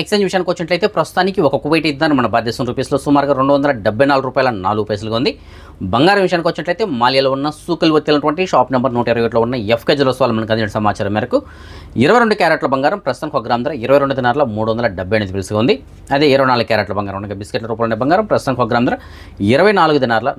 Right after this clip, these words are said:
నాలుగు వందల మూడు పిలుసుగా ఉంది. ఫ్రెండ్స్ మీకు నేను చెప్పాను కదా, ఎఫ్కే జ్యువెలర్స్ వాళ్ళు రేపు ఎల్లుండి స్పెషల్ ఆఫర్‌ని అయితే ప్రకటించారు. సెలెక్టెడ్ జ్యువెలరీ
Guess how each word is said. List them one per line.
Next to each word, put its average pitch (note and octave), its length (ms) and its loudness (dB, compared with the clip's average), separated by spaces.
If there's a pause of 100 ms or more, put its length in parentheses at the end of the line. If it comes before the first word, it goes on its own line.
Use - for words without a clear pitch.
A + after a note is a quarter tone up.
(120)
నాలుగు A2 240 2
వందల B2 160 -8 (200)
మూడు A2 220 0
పిలుసుగా G2+ 260 -2
ఉంది. G#3+ 120 4 (420)
ఫ్రెండ్స్ D#3+ 260 0
మీకు D3 140 4
నేను C#3 140 2
చెప్పాను D3 260 2
కదా, A3+ 100 2 (160)
ఎఫ్కే C3 240 0
జ్యువెలర్స్ C3 280 0
వాళ్ళు G3+ 120 2 (200)
రేపు C#3+ 220 4 (120)
ఎల్లుండి C3+ 320 2
స్పెషల్ C#3+ 320 2
ఆఫర్‌ని C#3 200 0
అయితే A#2 260 -6
ప్రకటించారు. B2 440 -2 (760)
సెలెక్టెడ్ A3 460 2 (520)
జ్యువెలరీ C#3 320 4